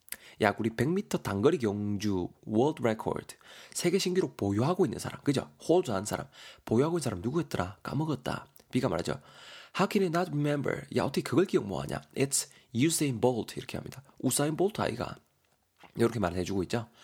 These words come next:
Hold, 그래서 hold. 개최하다는 뜻도 있지만은 오늘 그 스토리 문맥상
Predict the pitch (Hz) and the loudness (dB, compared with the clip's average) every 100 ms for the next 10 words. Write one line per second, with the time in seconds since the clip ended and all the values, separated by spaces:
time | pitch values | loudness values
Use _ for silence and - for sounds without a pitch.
0 | - - - 151 104 - - 123 110 90 | -20 -18 -2 2 2 0 -2 -2 2 2
1 | 104 165 147 95 - - - - - - | 2 2 2 0 -10 -18 -20 -20 -16 0
2 | 123 - 175 123 104 110 - 110 - 92 | 2 4 2 2 0 0 2 2 2 2
3 | 87 110 139 - 123 110 95 95 - 127 | 2 0 0 2 4 4 2 0 2 2
4 | 107 95 101 - - 98 | 4 2 0 -2 -4 -4